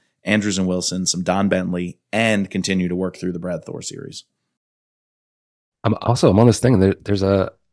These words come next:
Speaker 2: an epilogue too. There's, like, a bonus chapter that he released later on for Hidden Order. Hidden Order, a very interesting book. It's got a, it's got a prelude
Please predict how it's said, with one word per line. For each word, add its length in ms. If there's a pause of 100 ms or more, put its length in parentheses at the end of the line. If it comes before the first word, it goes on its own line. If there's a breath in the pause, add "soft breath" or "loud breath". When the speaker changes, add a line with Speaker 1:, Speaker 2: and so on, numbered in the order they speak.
(220)
Speaker 2:
an 120
epilogue 480
too. 340 (140)
There's, 180
like, 100
a 60
bonus 560
chapter 800
that 120
he 60
released 480
later 540
on 360 (680 soft breath)
for 140
Hidden 180
Order. 320
Hidden 220
Order, 160
a 100
very 240
interesting 300
book. 200
It's 260 (100)
got 140
a, 280
it's 160
got 180
a 80
prelude 720